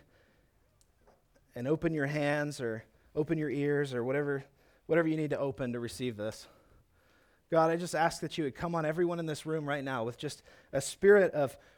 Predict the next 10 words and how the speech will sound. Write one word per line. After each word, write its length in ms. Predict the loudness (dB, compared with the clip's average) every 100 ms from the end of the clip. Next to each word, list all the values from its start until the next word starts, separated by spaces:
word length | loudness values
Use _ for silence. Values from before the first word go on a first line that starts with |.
| _
worship 560 | 6 8 8 0 -2 -10 -20 _ _ _ _ _ -10
for 140 | -6
you, 260 | 0 2 2
God, 280 | 2 0 -4 -6
that 100 | 2
we 120 | 4
would 160 | 4 0
celebrate 680 | -4 2 6 6 6 2 2
you, 180 | -2 -4
Lord, 240 | -6 -8